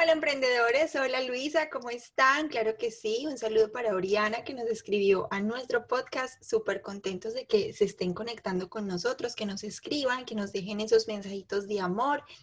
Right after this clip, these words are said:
y para, y aquí estamos para todos, para apoyarnos, para tejernos y en lo que necesiten, aquí estamos Luisa y yo.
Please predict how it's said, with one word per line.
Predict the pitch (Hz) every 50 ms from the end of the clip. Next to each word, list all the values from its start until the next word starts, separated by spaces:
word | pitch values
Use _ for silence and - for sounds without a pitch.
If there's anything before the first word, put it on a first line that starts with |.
| _
y | - 247 240
para, | - 226 214 208 202 202 - -
y | 214 220 208
aquí | 196 196 - 208
estamos | 196 202 - 214 208 226 226 -
para | - 226 214 202 185 -
todos, | - 208 202 196 208 247 - -
para | - 233 220 220
apoyarnos, | 220 - 208 196 196 220 202 190 196 202 220 254 - -
para | 220 214 202 190 -
tejernos | - 190 170 202 240 247 233 - 220 220 247 277 302 - - - - - - - _ _ -
y | 220 220
en | 208 202
lo | 196 185
que | - 190 190
necesiten, | 190 175 - 180 180 - 247 269 - 285 285 277 -
aquí | - 202 190 - - 196 190 -
estamos | 196 196 - - 208 202 190 196 208 208 214
Luisa | 208 220 233 226 220 247 240 - - _ _ _ _ _ _ _ _ _
y | 285 285 285 269 269
yo. | - - -